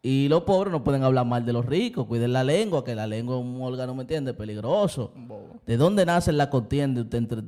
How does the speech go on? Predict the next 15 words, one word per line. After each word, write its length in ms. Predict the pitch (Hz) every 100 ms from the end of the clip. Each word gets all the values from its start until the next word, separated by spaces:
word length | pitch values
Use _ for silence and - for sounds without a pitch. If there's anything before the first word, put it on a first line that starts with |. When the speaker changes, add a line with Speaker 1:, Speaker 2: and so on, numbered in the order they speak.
| 110
Speaker 1:
entre 240 | 113 110
ustedes?". 200 | 110 131
Entonces, 220 | 135 180
toda 140 | 180 320 -
esa, 220 | 277 349
todas 160 | 320
esas 100 | 403
cuestiones. 540 | 403 214 127 104 95 - _ _ _ - _ _ _ _ _ _
Y 100 | 180
yo 100 | 214
me 100 | 262
he 20 |
dado 160 | 269 233
cuenta 520 | 180 180 156 131 139
que 460 | 143 139 131 110